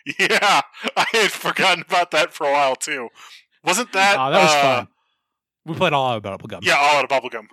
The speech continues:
Speaker 1: I was like, "It's something about bubblegum." But that was good, and I liked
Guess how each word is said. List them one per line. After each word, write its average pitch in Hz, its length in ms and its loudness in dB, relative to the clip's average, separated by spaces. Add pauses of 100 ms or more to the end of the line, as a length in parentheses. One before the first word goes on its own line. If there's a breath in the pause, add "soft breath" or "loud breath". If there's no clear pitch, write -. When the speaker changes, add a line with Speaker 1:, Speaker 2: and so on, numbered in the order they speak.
Speaker 1:
I 143 40 -14
was 123 120 -12
like, 120 300 -6
"It's 135 140 -14
something 151 240 -6
about 131 260 -4
bubblegum." 135 460 -6 (640)
But 147 140 -6
that 175 140 2
was 165 140 -4
good, 170 260 -2
and 147 140 -2
I 135 80 2
liked 135 540 -2